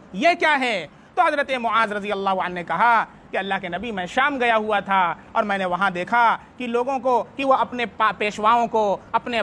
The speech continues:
पादरियों को, अपने कौमी सरदारों को वो सजदा करते हैं, सलाम के लिए, ताज़ीम के लिए सजदा करते हैं। तो मेरे दिल के अंदर आया कि ऐसे ही हम भी अपने नबी सल्लल्लाहु अलैहि वसल्लम को सजदा करें।"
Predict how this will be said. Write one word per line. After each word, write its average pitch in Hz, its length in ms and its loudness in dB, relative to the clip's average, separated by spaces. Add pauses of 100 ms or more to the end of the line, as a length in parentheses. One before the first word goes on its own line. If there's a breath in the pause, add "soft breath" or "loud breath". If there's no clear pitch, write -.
पादरियों 240 540 0
को, 233 180 4 (300)
अपने 247 260 -4
कौमी 254 340 0
सरदारों 247 500 0
को 220 200 0 (160)
वो 262 120 0
सजदा 254 340 0
करते 240 260 -2
हैं, 160 180 -12 (180)
सलाम 320 340 0
के 247 140 -2
लिए, 240 220 -8 (520)
ताज़ीम 247 420 0
के 226 120 -2
लिए 220 200 -4
सजदा 202 340 0
करते 233 280 -2
हैं। 214 420 -4
तो 330 100 -2
मेरे 302 240 4
दिल 254 180 -4
के 226 120 -4
अंदर 214 240 0
आया 202 320 2 (200)
कि 226 80 -4
ऐसे 190 240 -4
ही 214 120 -4
हम 294 200 -2
भी 285 80 0
अपने 226 240 0
नबी 202 440 -6
सल्लल्लाहु 196 540 0
अलैहि 180 220 -4
वसल्लम 190 380 -4
को 175 160 -6
सजदा 202 280 -2
करें।" 196 300 -2